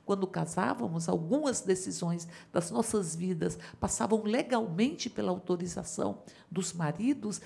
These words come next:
Então, isso tudo é um processo de desumanização, de anulação do outro, que, como não havia re-, reação, dava-se a impressão que havia uma paz, mas não era uma paz.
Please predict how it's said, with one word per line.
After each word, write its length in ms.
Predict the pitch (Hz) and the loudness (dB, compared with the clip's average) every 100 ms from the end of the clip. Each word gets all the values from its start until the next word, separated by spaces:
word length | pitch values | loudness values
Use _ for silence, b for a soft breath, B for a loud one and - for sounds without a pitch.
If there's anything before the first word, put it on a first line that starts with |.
| B B | B B
Então, 280 | 170 208 196 | 0 2 2
isso 380 | - - - | 0 -2 -2
tudo 340 | 285 - - 320 | -4 -4 -2 0
é 40 | |
um 100 | 294 | 6
processo 640 | - - - 294 285 - 330 | 8 8 6 0 0 0 -2
de 160 | - | -2
desumanização, 1160 | 240 262 269 285 285 285 - 277 - - - - B B B | -4 -4 -2 -2 -2 -4 -4 -6 -6 -6 -6 -8 B B B
de 100 | 247 | 2
anulação 640 | 294 294 277 254 - 302 | 2 0 -2 -2 -6 -6
do 120 | 302 294 | -2 0
outro, 400 | 220 208 - - B B | 0 -2 -10 -20 B B
que, 100 | - | -2
como 220 | 285 349 320 | 2 2 2
não 140 | 302 | 0
havia 340 | 262 285 349 | 0 2 2
re-, 280 | 349 - 311 | 0 -4 -10
reação, 800 | - 277 220 - - 262 320 294 B B B | -2 0 0 -2 -4 -4 -4 -4 B B B
dava-se 420 | 247 277 277 277 | 4 4 2 2
a 60 | 269 | 2
impressão 840 | 311 359 - 277 - - 302 330 | 0 -4 -2 -2 -2 -4 -4 -2
que 140 | 311 | -2
havia 280 | 262 262 277 | -2 0 0
uma 240 | 269 233 220 | 0 -2 -4
paz, 500 | - 226 311 - - B B | -2 -2 -2 -6 -8 B B
mas 140 | 330 285 | -6 -4
não 120 | 311 | 0
era 160 | 294 165 | 0 0
uma 140 | 139 | -6
paz. 540 | - 170 165 - - | -6 -6 -6 -10 -12